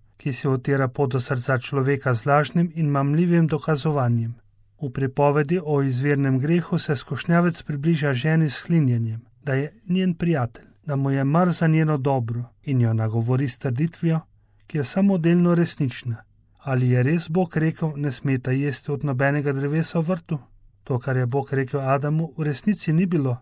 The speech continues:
da naj ne jeste od nobenega drevesa, temveč samo od enega drevesa. Od drevesa spoznanja dobrega in hudega pa nikar ne jej. Žena kači odgovori in ji to razloži,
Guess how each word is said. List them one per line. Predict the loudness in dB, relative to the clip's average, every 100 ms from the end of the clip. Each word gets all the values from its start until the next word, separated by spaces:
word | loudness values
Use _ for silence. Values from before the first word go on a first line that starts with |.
| -4
da |
naj | -2 0 0
ne | 0
jeste | 2 0 0 -4
od | -4 -4
nobenega | -2 -2 0 0 -2
drevesa, | -2 -2 0 -2 -6 -20 _
temveč | 0 0 -2
samo | 0 2 2
od | 0 0
enega | 0 2 0
drevesa. | -2 -2 -2 -4 -6 -20 -20 _
Od | -6
drevesa | 0 2 2 0 -4
spoznanja | -4 -2 0 2 2 2
dobrega | 2 2 2 0 0
in | 0
hudega | 0 2 2 2 -4 -8
pa | -4
nikar | -4 -2 -2
ne | 2 0
jej. | 0 -4 -4 _ _ -4
Žena | -2 0 0
kači | -2 0 0 0
odgovori | -2 0 0 2 2 0 -2
in | 0 0
ji | 0
to | 0
razloži, | 2 2 0 -2 -2 -4